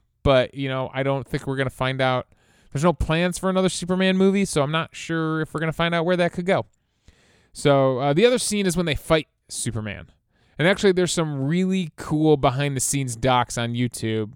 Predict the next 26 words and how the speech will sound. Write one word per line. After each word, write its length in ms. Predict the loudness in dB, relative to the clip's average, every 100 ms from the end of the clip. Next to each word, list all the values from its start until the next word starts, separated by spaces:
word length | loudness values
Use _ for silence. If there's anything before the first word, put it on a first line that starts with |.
| -16 -4
Not 260 | -2 -2
docs, 300 | -4 -8 -8
but 100 | -6
there's 160 | -2 -2
behind-the-scenes 600 | 0 0 0 -2 -4 -6
footage 320 | -2 0 0
on 120 | -2 -4
YouTube, 280 | -4 -4 -2
and 80 |
I'm 60 | -2
sure 260 | 0 2 2
on 100 | 0
the 60 |
Blu-rays 480 | -2 -2 -2 -4 -6
and 80 | -8
stuff 240 | -6 -4
like 160 | -4 -2
that, 240 | -2 -2 _ _ _ _ _ _
where 440 | 2 6 6 4 2
they 140 | 2
show 640 | 0 0 4 6 6 4
how 200 | 0 -2
they 120 | -2 -2
filmed 500 | 0 2 2 0 -4
that, 400 | -6 -6 -10 _ _ _ _ _ -2
and 760 | 0 2 0 -2 -4 -8 -12